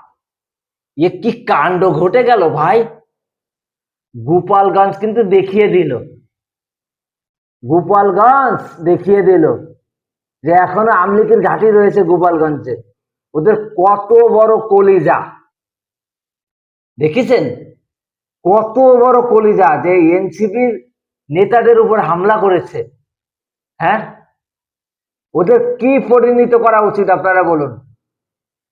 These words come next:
স্বৈরাচার বলে তারা গণনা হয়েছে, জুলাই আন্দোলনে তারা লক্ষ লক্ষ মানুষের উপর হামলা করেছে, এখন আবার এনসিপির উপর ডাইরেক্ট হামলা। ওরে বাপ রে বাপ, শালা কলিজা আছে ওকে।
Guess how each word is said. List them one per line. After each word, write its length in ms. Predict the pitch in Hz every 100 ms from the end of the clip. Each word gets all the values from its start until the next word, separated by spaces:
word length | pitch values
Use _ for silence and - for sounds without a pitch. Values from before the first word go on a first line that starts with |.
| _ _ _ _ _ _ _ _ _ _
স্বৈরাচার 580 | - 175 202 240 254 254
বলে 240 | 233 240 233
তারা 200 | 233 226
গণনা 380 | 208 220 233
হয়েছে, 680 | 214 208 226 226 214 165 131
জুলাই 320 | 127 185 214 220
আন্দোলনে 480 | 202 208 220 226
তারা 280 | 220 214 214
লক্ষ 340 | 202 202 - 220
লক্ষ 260 | 226 226
মানুষের 520 | 220 196 208 - 214
উপর 180 | 214 214
হামলা 340 | 196 180 208 214
করেছে, 680 | 208 202 - 180 127 _ _ _ _ _ -
এখন 400 | 180 180 233 233
আবার 480 | 226 220 196 - - - _
এনসিপির 560 | 151 202 220 226 226 233
উপর 260 | 233 220 185
ডাইরেক্ট 440 | 202 208 226 -
হামলা। 460 | 196 196 180 120 - _ _ _ _ _ _
ওরে 800 | 139 170 185 196 202 202 214 226
বাপ 540 | 233 156 185 180 - 180
রে 140 | 196
বাপ, 600 | 147 160 160 143 127 - - _ _ _ _ _ _ _ _ -
শালা 220 | 170 196
কলিজা 560 | 190 185 185 175 170
আছে 320 | 165 165 185 165
ওকে। 420 | 143 123 -